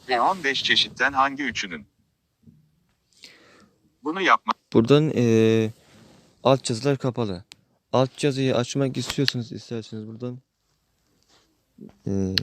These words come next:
Speaker 2: şuradan isterseniz sesi değiştirip ayarlar kısmından.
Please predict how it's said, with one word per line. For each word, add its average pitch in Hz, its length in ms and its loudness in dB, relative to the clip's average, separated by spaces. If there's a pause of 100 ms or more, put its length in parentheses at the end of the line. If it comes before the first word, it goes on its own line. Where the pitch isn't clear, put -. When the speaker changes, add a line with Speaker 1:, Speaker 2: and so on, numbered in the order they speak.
(680)
Speaker 2:
şuradan 123 260 -10
isterseniz 127 540 -6
sesi 127 320 -12 (380)
değiştirip 117 460 -4 (2750)
ayarlar 107 380 -10
kısmından. 101 480 -8